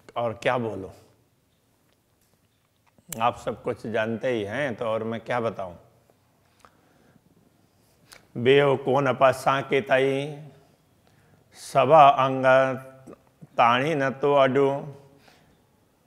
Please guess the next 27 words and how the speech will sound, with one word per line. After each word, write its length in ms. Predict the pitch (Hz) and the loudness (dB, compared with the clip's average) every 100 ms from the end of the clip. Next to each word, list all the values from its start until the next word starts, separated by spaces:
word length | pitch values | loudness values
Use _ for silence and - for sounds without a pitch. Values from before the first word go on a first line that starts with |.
| _ _ _ - | _ _ _ -16
बेव 380 | 120 135 151 165 | -4 2 4 4
कोन 460 | 143 - 165 208 190 | 0 -4 -2 -2 -4
पस्सा 420 | 170 135 - 139 | -4 -6 -4 -6
के 200 | - 120 | -6 -10
तई, 240 | - 110 95 - _ _ _ - | -10 -14 -14 -20 _ _ _ -14
बेव 340 | 117 127 147 160 | -4 -2 0 2
दूसरा 720 | 143 156 - 165 123 151 233 - _ _ _ _ _ _ - | 0 0 -2 2 2 2 -6 -20 _ _ _ _ _ _ 0
को 260 | 160 156 | 4 4
कोई 460 | 156 165 151 151 156 | 4 0 2 2 2
ना 240 | 147 143 | 0 -2
पस्सा 460 | 170 - 120 - 147 | 0 0 -2 -2 -6
के 220 | 120 135 | -4 -6
तई, 320 | 113 120 113 | -4 -4 -4
कहीं 360 | 107 123 135 156 | -4 -6 -4 -4
मैं 400 | 143 135 147 349 | -4 -6 -8 -12
नहीं 320 | 123 120 113 | -12 -8 -6
देख 260 | 107 104 - | -6 -8 -10
रही 220 | 95 95 | -12 -12
हूँ, 140 | 95 - - | -16 -20 -10
दूसरे 360 | 131 123 156 147 | -8 -6 -4 -4
मैं 200 | 143 127 | -4 -6
किसी 300 | 139 - 135 | -8 -8 -8
को 120 | 131 | -8
देख 320 | 110 113 - | -6 -6 -6
नहीं 160 | 117 110 | -10 -8
रही 220 | 98 98 | -8 -8
हूँ। 260 | 101 143 | -10 -12